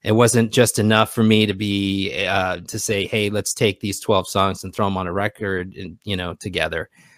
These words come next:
Um, I really wanted to have a concept. So for me, <clears throat> this album is c-,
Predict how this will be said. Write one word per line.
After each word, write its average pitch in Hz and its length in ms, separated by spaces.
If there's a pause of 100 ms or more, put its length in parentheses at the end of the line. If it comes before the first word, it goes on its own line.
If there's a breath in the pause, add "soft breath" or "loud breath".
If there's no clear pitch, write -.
(120)
Um, 98 260
I 104 60
really 107 300
wanted 98 240
to 92 60
have 90 160
a 90 60
concept. 95 560
So 107 320 (280 soft breath)
for 127 200
me, 147 400 (160)
<clears throat> 120 640
this 127 400
album 120 400
is 107 140
c-, - 60